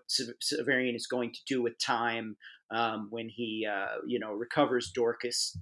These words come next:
there, and some of it is actually, you know, just about that direct vortex interface here. And I think also the feminine presence of the vine,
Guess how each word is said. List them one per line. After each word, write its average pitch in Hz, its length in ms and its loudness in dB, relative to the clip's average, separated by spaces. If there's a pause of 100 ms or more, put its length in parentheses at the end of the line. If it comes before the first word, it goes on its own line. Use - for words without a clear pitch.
there, 107 360 0 (260)
and 123 120 2
some 147 200 8
of 123 60 2
it 120 120 4
is 117 100 0
actually, 117 680 2
you 123 100 0
know, 120 140 2
just 147 180 2
about 135 300 8
that 120 180 6 (260)
direct 160 440 10 (100)
vortex 156 560 10 (100)
interface 123 680 2
here. 117 380 2 (240)
And 156 120 10
I 160 80 12
think 185 240 2
also 175 400 4
the 131 80 2
feminine 139 420 4
presence 135 380 0
of 123 80 -6
the 120 140 0
vine, 123 420 0